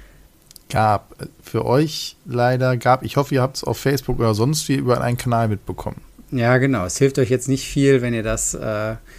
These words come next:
Speaker 2: jetzt am Freitag oder am Wochenende hört. Dann ist es schon wieder vorbei. Aber ich glaub, das Spiel kostet auch so nicht viel. Und dann könnt ihr jetzt mit uns sozusagen, äh, einmal reinschauen und gucken, ob euch das was für euch ist. Und dann,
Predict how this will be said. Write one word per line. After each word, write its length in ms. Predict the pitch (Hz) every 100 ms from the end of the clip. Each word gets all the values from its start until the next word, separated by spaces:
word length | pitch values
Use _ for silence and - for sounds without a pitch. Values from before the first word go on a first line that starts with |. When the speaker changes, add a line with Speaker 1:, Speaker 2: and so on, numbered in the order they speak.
| - -
Speaker 2:
jetzt 160 | 117 113
am 100 | 110
Freitag 420 | 117 113 131 110
oder 120 | 113
am 100 | 107
Wochenende 480 | 113 120 110 110 107
hört. 420 | 110 95 123 - - -
Dann 160 | -
ist 80 | 110
es 120 | 113
schon 120 | - 104
wieder 160 | 156
vorbei. 400 | - 98 104 123
Aber 280 | 120 104 101 - - - - - -
ich 100 | 127
glaub, 220 | 104 101
das 120 | 95
Spiel 200 | - 104
kostet 320 | - 110 113
auch 100 | 95
so 220 | 98 113 110
nicht 200 | 95 -
viel. 360 | 107 104 131
Und 180 | - 107
dann 80 | 104
könnt 200 | 127 120
ihr 60 | 120
jetzt 160 | -
mit 100 | 107
uns 220 | - 143 143
sozusagen, 840 | 131 131 120 120 123 123 131 - -
äh, 40 |
einmal 520 | 117 110 - 117 110
reinschauen 640 | 104 127 175 - 160 170 170
und 100 | 123
gucken, 300 | 139 131 117
ob 160 | 113
euch 160 | 127 110 -
das 280 | 110 104 -
was 140 | 107
für 140 | - 104
euch 160 | 101
ist. 260 | 113 180 -
Und 240 | - 117 107
dann, 280 | 104 104